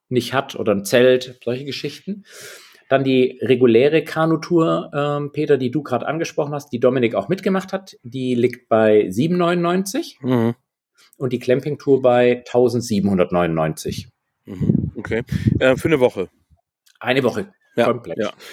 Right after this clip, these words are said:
Speaker 2: Ja, also ich find das, ähm, ich find das super, weil, ähm, äh, da könnte man jetzt natürlich, wenn man der Ultra-Outdoorer wäre,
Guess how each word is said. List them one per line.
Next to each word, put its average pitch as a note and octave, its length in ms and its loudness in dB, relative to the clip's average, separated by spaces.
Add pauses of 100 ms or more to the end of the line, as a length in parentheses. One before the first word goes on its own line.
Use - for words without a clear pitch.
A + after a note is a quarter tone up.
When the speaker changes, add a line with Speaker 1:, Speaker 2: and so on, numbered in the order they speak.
(200)
Speaker 2:
Ja, A2 320 2
also A2+ 160 0
ich B2 140 2
find F3 160 -2
das, D#3 260 0
ähm, C3+ 440 2
ich - 120 -10
find D3+ 200 -6
das C3 100 -6
super, D#3+ 380 2
weil, B2+ 440 4
ähm, A#2 640 -2
äh, A2 460 -4
da A2+ 260 0
könnte D3 280 -2
man B2 180 4
jetzt A#2 140 -2
natürlich, B2+ 580 0
wenn A2+ 80 2
man A2 280 0
der G#2+ 260 0
Ultra-Outdoorer A#2 840 0
wäre, A2 300 -2